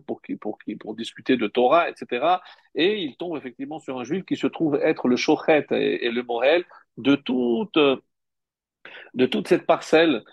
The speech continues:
parce qu'il y avait beaucoup de villages où habitaient des juifs, il était tout le temps en dé-, en déplacement pour faire la shechita, pour faire des, des milotes, et il commence à discuter, à discuter, à discuter, et, euh, on est la veille de Shabbat, et il dépasse,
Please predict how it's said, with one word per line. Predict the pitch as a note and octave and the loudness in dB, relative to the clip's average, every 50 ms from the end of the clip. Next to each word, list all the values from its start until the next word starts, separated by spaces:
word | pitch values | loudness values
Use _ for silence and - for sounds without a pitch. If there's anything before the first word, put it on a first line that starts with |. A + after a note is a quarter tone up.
| _ _ _ | _ _ _
parce | - A2+ A#2 | -2 -2 0
qu'il | - C3 | 2 2
y | A#2 | 2
avait | A2+ A2 | 2 2
beaucoup | B2 B2+ - C3 | 0 -2 -2 -4
de | A#2 A#2+ A2+ | -2 -2 -4
villages | G#2 - B2+ C#3 F3 F#3 F3 C3+ | -2 -2 0 2 4 4 4 2
où | A#2+ A2+ | 0 -4
habitaient | A2 A2 G#2+ - A#2+ | -4 -4 -4 -4 -4
des | A2+ G#2+ G#2+ | -2 -2 -4
juifs, | G#2+ E3 G3 - - | -4 -6 -6 -2 -2
il | B2+ A#2 | -2 -2
était | A2+ - _ | -2 -6 _
tout | - D3 | -8 -8
le | C#3 C3 | -8 -8
temps | - - C#3 C3+ C3 | -4 -2 0 0 0
en | B2+ | -2
dé-, | A2+ A2+ A2+ | -2 -2 -2
en | D#2 G#2 G#2+ | -2 -2 -4
déplacement | G#2 A2+ G#2+ C#3+ C#3+ C#3 - F3 F3+ F3+ D#3+ | -6 -6 0 0 0 0 2 2 2 2 2
pour | - - B2 A#2 A2 - | 2 2 2 2 2 2
faire | - A#2+ A#2 A2+ - - - - _ _ _ | 2 2 2 2 -2 -8 -20 -20 _ _ _
la | - A2 | 0 0
shechita, | - - B2+ - - C3+ - G3+ G3 F3+ | 2 2 0 2 0 2 4 4 4 4
pour | C#3 B2 G#2+ - | 2 -2 -4 2
faire | - C#3 C3+ B2+ A#2 A#2 A2+ A2 | 4 4 4 4 2 0 -2 -2
des, | G#2+ A2+ G#2+ G#2 | 0 -2 -2 -2
des | G#2+ A2 | -2 -6
milotes, | A2 B2 D3+ F#3 G3 G3 F#3 - - - _ _ _ | -4 0 2 4 4 2 2 -2 -14 -20 _ _ _
et | - F#3 | 4 4
il | F#3+ | 4
commence | F#3 F#3 F3+ F3+ E3 D#3+ | 4 2 0 0 -2 -2
à | D3 | -2
discuter, | C#3 C3 - - C3+ B2+ D#3+ | -4 -4 -6 -8 -4 -2 -2
à | C#3+ | -2
discuter, | A#2+ G#2 - _ B2 - A#2 | -2 -4 -8 _ -6 -4 -4
à | G#2 | -4
discuter, | G2 F2+ - - A2+ - D#3 E3+ F#3+ F#3+ - - _ _ _ _ _ - | -4 -8 -12 -14 -4 2 4 4 4 4 0 -6 _ _ _ _ _ 0
et, | D#3 D3+ E3 E3 D3+ | 2 4 4 4 2
euh, | C3 A#2 A2 G#2+ G#2+ G#2 G#2 - | 2 0 0 -2 -4 -4 -6 -8
on | - C3+ C3+ C3+ | -8 -8 -6 -4
est | B2+ | -2
la | A#2 A2+ | -2 -2
veille | A2 C3 B2+ | -2 -2 -4
de | A2 G2+ | -4 -8
Shabbat, | - - D3 C#3+ F#3+ G3+ G3+ G3 G3+ - - - | -4 -2 -2 0 0 -2 -2 -2 -4 -8 -10 -8
et | - C#3+ D3 D3 C#3+ C3 A#2 A2 - - | -6 -6 -4 -2 -2 -2 -4 -4 -6 -6
il | - D3 C3+ C#3 C3 | -6 -6 -6 -6 0
dépasse, | B2+ F#3 G#3 G3+ - G#3 G3+ F#3 D#3 C#3 - - | 4 4 4 4 6 4 4 4 4 -2 -6 -12